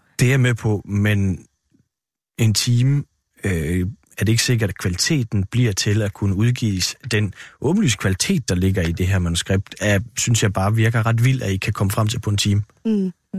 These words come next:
Speaker 3: Men en
Speaker 2: Det
Speaker 3: stor del af den, altså, så ja, så har der været en ma-, nogle sætninger,
Speaker 1: Ja.
Speaker 3: øh, som har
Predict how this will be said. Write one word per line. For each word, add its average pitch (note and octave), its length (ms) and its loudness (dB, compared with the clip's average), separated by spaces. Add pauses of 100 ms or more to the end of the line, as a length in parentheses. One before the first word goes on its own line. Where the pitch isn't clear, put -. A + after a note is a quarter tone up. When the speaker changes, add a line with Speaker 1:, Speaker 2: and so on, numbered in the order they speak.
(240)
Speaker 3:
Men G#3+ 160 0
en G#3+ 60 0
Speaker 2:
Det A#3+ 80 2
Speaker 3:
stor A#3+ 300 0
del A3 320 -6
af - 120 -6
den, G#3 260 -4 (400)
altså, F#3 300 0 (540)
så G#3 100 -8
ja, G#3 360 -2
så A3 180 -2
har A3+ 120 -2
der G#3 120 -2
været G3+ 360 0
en G3 160 -4
ma-, F#3+ 240 -6
nogle F#3+ 200 -2
sætninger, A3 640 -4 (340)
Speaker 1:
Ja. G2+ 140 2 (160)
Speaker 3:
øh, G3 200 0
som G3 240 -2
har F3 360 -2